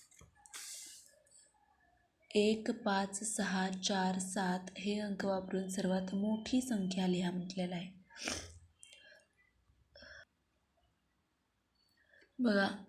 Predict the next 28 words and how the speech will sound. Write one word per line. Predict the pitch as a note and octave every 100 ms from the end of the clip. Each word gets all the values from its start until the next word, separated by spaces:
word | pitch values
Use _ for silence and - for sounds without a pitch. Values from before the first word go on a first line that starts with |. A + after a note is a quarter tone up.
| - _
एक, | A3 G#3+ A3
पाच, | - G#3 G3 - -
सहा, | G#3 G#3 F#3+ - -
चार, | A3 G#3 A3
सात | A3 - G3+ - -
हे | G#3+ G#3+
अंक | G#3+ -
वापरून | G#3+ G3 - -
सर्वात | - G2+ F#2 G2 -
मोठी | G3+ - G3
संख्या | - F#3+ F#3 F#3
लिहा. | G3 A#3+ - - - - - -
सर्वात | A3 A3 A3
मोठी | G#3+ - G#3
संख्या, | - G3+ F#3+ G#3 - - - - - - A3
आता | -
इथं | G#3+ G#3+
आपल्याला | G#3 G3+ F#3+
पाहायचं | G3 G#3+ G#3 -
आहे | F#3
की | F#3 - - -
या | G#3
अंकापैकी | G#3+ A3 G#3 F#3+ F#3 G#3
सर्वात | A3 A3 G3+ G3+ G#3
मोठा | G#3 -
अंक | F#3 F3+ F#3+
कोणता | - B3+ B3 A3
आहे, | G3+ F3